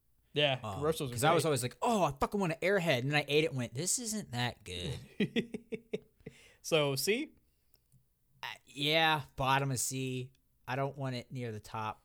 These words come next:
Speaker 2: of the just, <laughs> I mean, I'd almost put it D because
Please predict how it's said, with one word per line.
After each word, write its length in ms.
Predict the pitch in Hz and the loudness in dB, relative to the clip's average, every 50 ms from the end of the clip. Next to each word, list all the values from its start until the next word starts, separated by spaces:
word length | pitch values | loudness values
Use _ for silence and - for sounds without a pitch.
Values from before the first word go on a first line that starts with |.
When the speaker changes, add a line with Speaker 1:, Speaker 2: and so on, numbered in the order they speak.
| _ | _
Speaker 2:
of 320 | - 127 113 101 95 - - - | -10 -10 -10 -10 -10 -14 -12 -10
the 100 | 113 113 | -10 -10
just, 400 | 107 - - 113 107 - - - - - - _ _ | -8 -8 -8 -4 -2 -2 -2 -2 -6 -14 -20 _ _
<laughs> 280 | _ _ _ _ - - | _ _ _ _ -4 -2
I 40 | 143 | 2
mean, 120 | 156 160 - - | 2 2 0 2
I'd 240 | 156 165 190 226 240 | 4 6 8 8 8
almost 420 | 240 233 208 202 185 143 - - | 8 8 8 6 6 4 2 -2
put 160 | - 170 170 151 | 0 2 4 4
it 200 | 139 113 113 107 | 2 0 -2 -6
D 380 | - - 127 139 143 151 165 | -4 -2 -2 0 0 0 0
because 360 | 160 147 139 135 - 139 123 | 0 -2 -2 -2 0 -2 -2